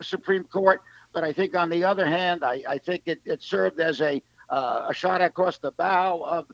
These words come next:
of those that are looking to have non-citizens vote in all elections, federal elections included. So I think those are, those are important,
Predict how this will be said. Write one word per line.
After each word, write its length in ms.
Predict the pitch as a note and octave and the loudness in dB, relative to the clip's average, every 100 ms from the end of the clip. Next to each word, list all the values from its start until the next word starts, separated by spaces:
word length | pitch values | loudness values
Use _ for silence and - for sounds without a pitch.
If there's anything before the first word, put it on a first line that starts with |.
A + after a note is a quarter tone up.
| _ - | _ -10
of 140 | D#3+ - | -10 -2
those 360 | F#3+ G3+ F#3+ - | -2 -2 -6 -10
that 120 | D#3+ | -10
are 80 | D3+ | -2
looking 460 | D#3+ B3 D3 C3 | 0 0 -2 -12
to 120 | D3 | -10
have 240 | B2 D3 C#3 | -6 -4 -4
non-citizens 800 | D#3+ F3 E3+ - E3 D#3+ - D#3 | -4 -4 -6 -12 -12 -12 -18 -8
vote 220 | - D#3 - _ | -4 -2 -4 _
in 160 | - F3 - | -8 -8 -6
all 380 | G3 G3+ G3+ D3+ | -2 0 0 -2
elections, 540 | C3+ B2 - A2+ A2 - | -6 -6 -8 -20 -20 -8
federal 480 | F3+ D#3 D3+ D3+ C#3 | -6 -6 -8 -12 -8
elections 480 | C#3+ C#3 - C3 A#2+ | -4 -4 -6 -14 -12
included. 500 | C3 - D#3 C3 A#2+ - - | -14 -10 -10 -8 -12 -14 -14
So 140 | - G3 | 2 2
I 80 | |
think 240 | F3 A#3 - | 4 2 6
those 380 | G3 F#3+ F#3 D#3+ | 6 8 6 4
are, 320 | D3+ D3 C#3+ | 2 2 0
those 280 | F3+ F3+ D#3 | 0 0 0
are 240 | D#3+ D#3 | -2 -2
important, 720 | D3 - - - A3 G3 F#3 | -4 -8 -10 -8 -4 -4 -4